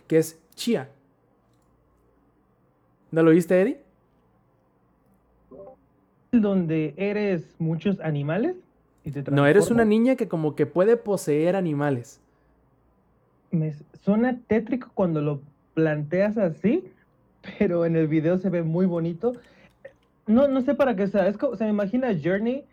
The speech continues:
Speaker 2: que es como de, "Ah, se ve bien bonito", este, pero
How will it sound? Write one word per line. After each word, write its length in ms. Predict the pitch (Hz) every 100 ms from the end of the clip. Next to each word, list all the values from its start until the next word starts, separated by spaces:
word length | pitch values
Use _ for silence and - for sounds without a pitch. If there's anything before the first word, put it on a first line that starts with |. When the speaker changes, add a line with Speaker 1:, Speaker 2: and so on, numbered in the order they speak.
| _ _
Speaker 2:
que 600 | - 156 160 147 139 135
es 100 | 160
como 280 | 156 180 151
de, 180 | 135 131
"Ah, 180 | 180 294
se 100 | 285
ve 100 | 285
bien 160 | 311 269
bonito", 540 | 208 233 247 247 208 - _ _
este, 1300 | 139 139 127 - 135 127 123 123 120 120 120 117 117 120 _ _ _ _ _ _ _ _ _
pero 520 | 208 233 226 214 294